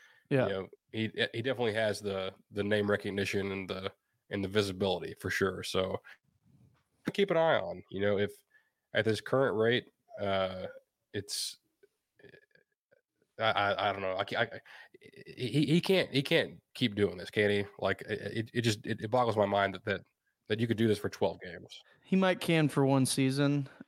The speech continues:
Speaker 1: Uh, he might can for two seasons. Uh, but really, to me, that would hurt his draft stock. Um, that, that would hurt his longevity. I mean, there's only so much. It, it's double the risk of injury. It's double the risk of, of, you know,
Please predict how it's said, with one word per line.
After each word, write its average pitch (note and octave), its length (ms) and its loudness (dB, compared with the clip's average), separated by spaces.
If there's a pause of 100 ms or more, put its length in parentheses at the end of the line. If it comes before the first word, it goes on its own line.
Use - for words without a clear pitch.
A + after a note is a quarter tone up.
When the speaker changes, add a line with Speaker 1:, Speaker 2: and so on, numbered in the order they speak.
Speaker 1:
Uh, B2+ 280 2
he D#3+ 100 0
might F3 240 2
can F#3 220 2
for F3+ 100 -6
two G3+ 220 0
seasons. B2+ 760 0
Uh, C3+ 140 2
but C3 360 0 (120)
really, D3 520 2 (180)
to C#3+ 100 0
me, C#3 280 4
that B2+ 200 0
would C3 80 -6
hurt B2 180 -2
his A#2+ 140 -4
draft A#2 320 0
stock. B2 320 -2 (560)
Um, B2+ 460 -2
that, C3+ 220 0 (100)
that C3+ 120 4
would C3+ 120 -2
hurt C3+ 160 2
his B2+ 180 0
longevity. B2+ 480 2
I B2+ 40 4
mean, B2 180 4
there's B2 160 2
only C3+ 200 4
so C3+ 200 0
much. C3 340 2 (460)
It, D3 200 2 (260)
it's C#3+ 160 2
double D3 340 2
the D#3 100 4
risk D3+ 300 2
of C#3+ 80 4
injury. B2+ 480 4 (300)
It's C#3 200 -2
double C#3 380 2
the C3+ 100 6
risk C3+ 320 2
of, B2+ 380 -4
of, B2+ 420 0 (500)
you C#3 120 0
know, B2 320 2